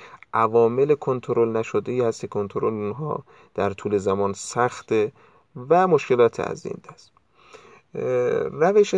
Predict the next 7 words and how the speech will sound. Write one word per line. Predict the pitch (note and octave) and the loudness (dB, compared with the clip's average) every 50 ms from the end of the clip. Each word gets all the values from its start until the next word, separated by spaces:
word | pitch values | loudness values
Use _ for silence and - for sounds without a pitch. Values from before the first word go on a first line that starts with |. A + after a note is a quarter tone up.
| F3+ - | -2 -2
تحقیق | - F3+ E3+ E3 E3 D#3+ D#3+ D3+ D3+ D3 C#3 - - - - - | -4 -4 -4 -2 0 0 0 2 2 2 2 0 -4 -10 -14 -14
کمی | - - C3+ C3+ C3+ C3 C3 C3 B2+ B2 | -10 -6 -6 -4 -4 -4 -2 -2 -2 -2
دیگه، | A2+ A2+ A2+ A2+ G#2+ G#2+ G#2+ G#2 | -2 -4 -8 -6 0 2 2 4
روش | F#2+ G2 G2+ A#2+ C3 - | 4 2 0 -2 -4 -4
تحقیق | - G#2+ G#2+ G#2+ A2+ G2+ - F2+ | -4 -2 -2 0 0 0 2 2
آزمایشی | F#2+ F#2 F2+ F#2 F2+ F#2+ F#2+ F#2+ F#2 F#2 F#2 F2+ - - - G#2 F#2+ | 0 0 0 -2 -4 -2 -2 -2 -2 -2 -4 -6 -8 -8 -6 -6 -6
است. | F2+ - - | -6 -8 -14